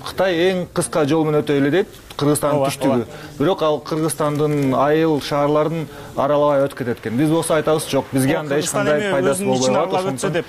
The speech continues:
Speaker 2: эсептейт да. А, негизи эле Кытай
Speaker 1: Ооба.
Speaker 2: өзүндөгү экономикалык, э, солгундоолорго карабастан, мына ашык акчасы бар дейм, баары бир ошону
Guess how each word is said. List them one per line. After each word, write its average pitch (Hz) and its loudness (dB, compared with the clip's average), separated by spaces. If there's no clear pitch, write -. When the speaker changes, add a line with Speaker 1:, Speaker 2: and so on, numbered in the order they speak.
Speaker 2:
эсептейт 160 0
да. 120 -4
А, 147 0
негизи 196 0
эле 202 2
Кытай 202 -2
Speaker 1:
Ооба. 127 4
Speaker 2:
өзүндөгү 185 -2
экономикалык, 190 0
э, 151 2
солгундоолорго 175 0
карабастан, 165 0
мына 131 2
ашык 139 -2
акчасы 151 -4
бар 160 -2
дейм, 107 -2
баары 104 0
бир 110 2
ошону 147 0